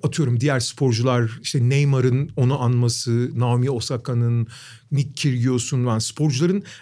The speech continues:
daha doğrusu öne çıkmış figürlerin onu anmasını görebiliyorsun ama öne çıkmamış ve sıradan insanların hayatına da nasıl dokunduğunu çoğu zaman bilemiyorsun. Bazıları için çok fazla anlam ifade ediyor. Bana mesela gelen mesajlardan biri çok dikkatimi çekmişti.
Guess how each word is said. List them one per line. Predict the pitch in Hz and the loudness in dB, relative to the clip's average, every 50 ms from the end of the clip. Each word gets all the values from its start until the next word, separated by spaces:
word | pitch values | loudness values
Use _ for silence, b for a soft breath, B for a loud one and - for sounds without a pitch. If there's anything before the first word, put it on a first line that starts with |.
| B - | B -2
daha | 220 277 | 0 0
doğrusu | 320 - - 95 - | 0 -2 0 0 2
öne | 165 240 214 | 2 2 0
çıkmış | - - - 190 170 - - | -2 -2 0 0 0 0 0
figürlerin | - 156 139 170 160 160 170 202 214 | -2 0 2 2 2 2 2 0 0
onu | 220 - 165 180 190 | 0 0 0 2 2
anmasını | 185 165 170 170 170 170 - 165 | 2 2 2 2 0 0 0 0
görebiliyorsun | 151 151 143 135 98 - 139 | 0 0 -2 -4 -4 -4 -4
ama | 107 90 - - _ _ _ _ - | -4 -4 -6 -10 _ _ _ _ 0
öne | 156 175 220 | 0 0 0
çıkmamış | - - 175 - 196 165 151 - - | -2 -4 -4 -2 0 0 0 0 -2
ve | 151 | -4
sıradan | 143 - - - 131 131 170 247 | -4 -4 -4 -4 -2 0 0 0
insanların | 262 233 196 156 - 170 156 151 143 147 143 | 2 0 0 0 0 0 0 2 2 2 0
hayatına | 135 135 135 135 135 - 170 156 131 | 0 0 0 -2 0 0 0 0 0
da | 131 | 0
nasıl | 135 151 - - | -2 -4 -2 -4
dokunduğunu | 147 131 120 - 151 143 135 139 143 151 165 180 175 B B B B B B B B B B - - | -4 -4 -2 0 0 0 0 0 0 0 0 -2 -4 B B B B B B B B B B -14 -10
çoğu | - - 233 269 240 | -4 -2 2 2 2
zaman | 180 202 190 180 175 160 | 4 4 4 4 4 4
bilemiyorsun. | 156 143 120 95 90 127 143 143 120 | 2 0 0 -2 -4 -4 -6 -2 0
Bazıları | 175 220 262 285 226 214 247 220 | 2 2 2 2 0 0 -2 -2
için | 202 - 226 220 | 0 0 -2 0
çok | - 247 247 - | 0 0 -2 0
fazla | - 190 170 151 151 165 | 0 -2 0 0 0 0
anlam | 151 160 156 151 | 0 2 2 0
ifade | 139 - 165 147 | 0 -2 -2 -2
ediyor. | 139 123 160 | -2 -2 0
Bana | 185 208 214 | 0 0 0
mesela | 214 208 208 214 202 196 - 113 - _ _ - | 0 -2 -2 -2 -2 -2 -4 -6 -10 _ _ -4
gelen | 165 190 196 196 | -2 0 0 2
mesajlardan | 196 190 175 - 196 196 185 185 185 185 185 185 185 180 | 0 0 0 0 0 0 0 0 0 0 0 0 0 0
biri | 185 180 185 185 185 - - 180 | 0 -2 -2 -4 -8 -12 -14 -8
çok | - - 165 - - - - _ _ _ _ - - - | -6 -6 -6 -6 -8 -16 -20 _ _ _ _ -10 -6 -6
dikkatimi | 135 - - 175 175 180 196 175 | -4 -2 -2 -2 0 0 0 0
çekmişti. | - 143 - 127 101 - - - - | -2 -2 -2 -4 -4 -6 -6 -10 -10